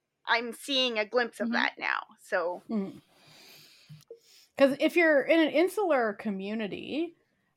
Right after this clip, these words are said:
Speaker 3: um, you don't,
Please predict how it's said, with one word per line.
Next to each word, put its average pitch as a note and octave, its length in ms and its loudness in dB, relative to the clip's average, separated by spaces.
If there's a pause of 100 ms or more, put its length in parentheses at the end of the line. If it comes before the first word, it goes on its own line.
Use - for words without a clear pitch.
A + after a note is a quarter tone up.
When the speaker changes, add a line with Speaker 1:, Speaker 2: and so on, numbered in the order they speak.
Speaker 3:
um, F#3+ 560 -4 (720)
you B3 240 0
don't, C#4 500 2